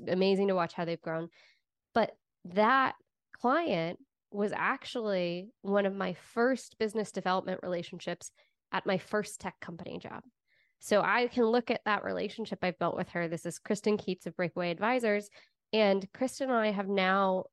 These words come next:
have a relationship that spans more than ten years. And we've changed companies, we've s-,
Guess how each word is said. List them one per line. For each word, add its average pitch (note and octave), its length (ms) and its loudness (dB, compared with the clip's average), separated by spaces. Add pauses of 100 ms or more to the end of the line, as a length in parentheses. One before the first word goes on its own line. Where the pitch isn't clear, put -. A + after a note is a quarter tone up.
(120)
have F#3+ 200 -6
a G3 60 0
relationship F#3+ 720 -2
that - 160 -6
spans G#3 460 0
more F#3+ 120 2
than F3 180 0
ten G3 340 -6
years. A3 640 -4 (440)
And G3 280 4
we've G#3+ 380 2 (300)
changed D#3 440 -4
companies, C#4 720 2
we've F3 180 -2
s-, - 160 -20